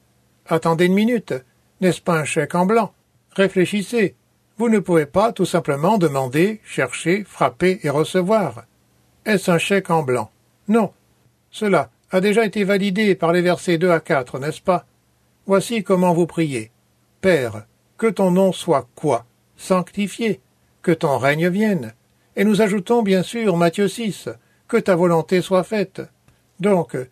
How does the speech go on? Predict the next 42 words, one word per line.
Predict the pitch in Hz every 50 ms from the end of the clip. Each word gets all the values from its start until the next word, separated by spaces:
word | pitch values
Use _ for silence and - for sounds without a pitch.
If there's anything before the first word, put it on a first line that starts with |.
| _ _ _
c'est | - - 202 180
toujours | 226 220 208 254 247 202
selon | - - 208 208 226 226
le | 214 202
nom | 190 202 220 214
de | 196 190
Dieu, | 175 143 135 120 113 - _ _ _ _ _
selon | - - 214 214 233 226
le | 214 196
royaume | 165 160 190 196 190 208 233 226 220 220
de | 190 208
Dieu, | 196 170 180 180 156 131 - _ _ _ _ -
et | 208 196
selon | - - 214 208 233 240
la | 220 196 170
volonté | 165 214 226 220 214 190 - 208
de | 190 185 185
Dieu | 175 147 156 175 190 202
que | 190 -
nous | 185 180 185
demandons. | 170 175 170 170 165 165 165 165 196 185 165 - _ _ _ _ _ _ _ _ _ _
Ce | - -
n'est | 220 208 196 185
pas | 190 208 196 175
un | 156
chèque | 147 - - 175 165 160 -
en | 165 160
blanc. | 165 185 196 190 170 - _ _ _ _ _ _ _ _ _ _
La | - 160 160
générosité | 147 156 202 214 214 202 208 208 196 185 214 190 - - 156 156
de | 160
la | 165 160 160
déclaration | 160 185 175 - 196 190 180 180 175 - - 196 180 165
dans | 151 151
les | 156 160
versets | 151 165 165 - - 180 165
neuf | 165 185 180 - -
et | 185 170
dix | 143 131 120 113 - - 123 - _ _ _ _ -
est | 185 175 -
absolument | 226 220 175 - - 208 196 202 196 202 196
incroyable. | 190 185 165 - 185 180 180 190 196 175 139 120 104 107